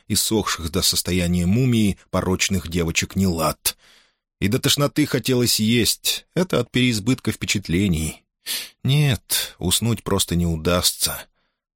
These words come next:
Она накинула свою непромокаемую куртку, неслышно прилетела под кухонный навес, не осталось ли чего с вечера,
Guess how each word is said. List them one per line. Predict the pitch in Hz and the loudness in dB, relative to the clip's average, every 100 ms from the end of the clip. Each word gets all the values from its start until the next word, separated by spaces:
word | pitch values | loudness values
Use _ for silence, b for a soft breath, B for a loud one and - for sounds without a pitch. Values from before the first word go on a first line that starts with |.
| _ _ _ | _ _ _
Она | 85 101 | 0 2
накинула | 127 156 151 139 | 2 2 2 2
свою | 123 117 127 | 2 2 2
непромокаемую | 120 107 110 - 110 104 95 92 | 2 2 0 2 2 2 2 0
куртку, | - 151 147 - 107 95 76 - | 0 2 2 0 0 0 0 -4
неслышно | 87 - 104 - 90 | -2 0 0 0 0
прилетела | - 95 82 101 87 | 0 0 0 2 2
под | - 73 | 0 -4
кухонный | - 92 92 90 | -4 -4 0 0
навес, | 92 95 101 120 - - B B B B - | 2 2 2 2 2 -2 B B B B -2
не | 127 | 0
осталось | 165 - 202 151 - | 2 0 0 0 0
ли | 80 | -2
чего | 82 82 | -2 0
с | - | 0
вечера, | 101 107 - 78 69 | 2 2 0 -2 -4